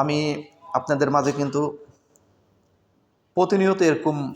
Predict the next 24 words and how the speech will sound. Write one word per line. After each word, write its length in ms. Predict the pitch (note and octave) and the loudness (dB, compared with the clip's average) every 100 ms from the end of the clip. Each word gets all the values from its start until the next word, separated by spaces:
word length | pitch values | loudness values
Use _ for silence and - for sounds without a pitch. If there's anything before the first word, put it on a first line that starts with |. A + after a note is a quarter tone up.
| - B2 | -14 -10
ভিসা 340 | B2+ C#3 C#3+ F#3 | -4 -4 0 2
এবং 240 | C3 A#2+ | 2 0
শন 220 | - D3 | -4 -6
পেপার 280 | C3+ B2+ A2 | -4 -4 -6
কুয়েতে 320 | G#2+ D3+ C3 - | -6 -8 -6 -6
যেগুলো 280 | C3 C#3 C3+ | -4 -4 0
বের 140 | C3+ C3+ | 2 2
হচ্ছে 240 | B2 - A2+ | 0 -4 -6
এগুলো 200 | A#2 A#2+ | -4 -4
কিন্তু 240 | A#2 A#2 | -6 -2
আপডেট 280 | A2+ A2+ A2+ A2+ | -2 -2 -6 -6
দিয়ে 120 | A#2 | -4
যাচ্ছি। 340 | A2+ A2+ - D#3 _ _ _ _ | -4 -6 -10 -18 _ _ _ _
কিন্তু 480 | C3+ C3+ C#3+ C3+ C3+ | -12 -8 -2 -2 -2
অনেক, 320 | D3 F3 F#3 E3+ | -4 -4 -4 -2
আমার 260 | D#3+ E3 E3 | 0 -2 -2
কাছে 200 | E3 D#3 | -4 -2
অনেক 180 | C3+ C#3+ | -4 -4
বোনেরা 300 | A#2+ B2+ B2+ | -4 -2 -2
প্রশ্ন 400 | C3+ - B2 - | -2 -4 -8 -10
করেন, 300 | B2+ A#2 A#2 - E3+ - | -4 -4 -4 -8 -16 -18
অনেক 300 | A2+ A2+ A#2 | -14 -12 -8
বোনেরা, 420 | A#2 A#2 A#2+ B2 - - _ _ | -6 -4 -4 -6 -12 -20 _ _
আহ, 340 | G#2+ G#2+ G#2+ | -4 -2 -2